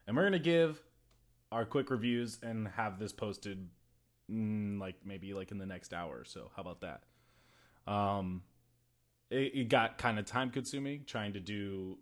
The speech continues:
all the different types of, uh, you know,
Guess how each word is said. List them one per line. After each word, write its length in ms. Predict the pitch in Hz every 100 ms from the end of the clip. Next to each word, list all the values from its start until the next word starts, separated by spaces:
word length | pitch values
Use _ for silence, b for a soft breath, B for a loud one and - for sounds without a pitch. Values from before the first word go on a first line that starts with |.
| -
all 160 | 98
the 100 | 95
different 420 | 87 101 - 98 -
types 400 | 101 95 90 101
of, 460 | 90 82 - - -
uh, 380 | 82 73 71 69 - - - _ _ _ _ b b b b b b -
you 140 | - 87
know, 240 | 67 65